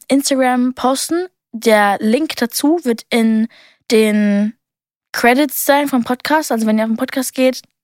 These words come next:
wird ein Link da sein und eine Beschreibung und so weiter und so fort. Und dann könnt ihr diese Tickets gewinnen. Ich krieg auch Tickets, wurde mir gesagt, by the way. Also vielleicht sehen wir uns da. Ähm, mal schauen, wie der Film so ist. Ich bin gespannt. Ich hab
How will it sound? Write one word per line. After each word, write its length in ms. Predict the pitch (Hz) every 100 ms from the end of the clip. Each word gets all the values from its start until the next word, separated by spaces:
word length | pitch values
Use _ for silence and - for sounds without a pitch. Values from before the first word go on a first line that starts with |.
| - _ _ _ _
wird 100 | 240
ein 80 | 226
Link 160 | 269 285
da 120 | 277
sein 260 | 269 269
und 180 | 262 226
eine 100 | 220
Beschreibung 540 | - - - 330 320 294
und 120 | 277
so 100 | 277
weiter 160 | 262
und 100 | 269
so 60 | 254
fort. 280 | - 254 254 - - - - _
Und 120 | -
dann 100 | 233
könnt 280 | 233 240 226
ihr 280 | 233 226 220
diese 160 | 208 214
Tickets 340 | 339 330 -
gewinnen. 400 | 220 190 220 339 _ _ _ _
Ich 140 | - 240
krieg 220 | 220 185
auch 80 | 202
Tickets, 320 | 208 202 190
wurde 200 | 208 196
mir 120 | 202
gesagt, 340 | 196 185 185
by 140 | - 202
the 80 | 208
way. 200 | 202 202
Also 200 | 190 220
vielleicht 220 | 240 233
sehen 160 | 254 240
wir 80 |
uns 160 | 202 -
da. 280 | 196 196 277 _ _ _ _ _ _ _ _
Ähm, 420 | 202 220 214 220 214
mal 100 | 214
schauen, 260 | - 302
wie 60 | 311
der 100 | 294
Film 220 | - 285
so 60 | 254
ist. 340 | - 196 - - _ _ _
Ich 120 | -
bin 100 | -
gespannt. 320 | 254 - 240 226
Ich 120 | -
hab 120 | 262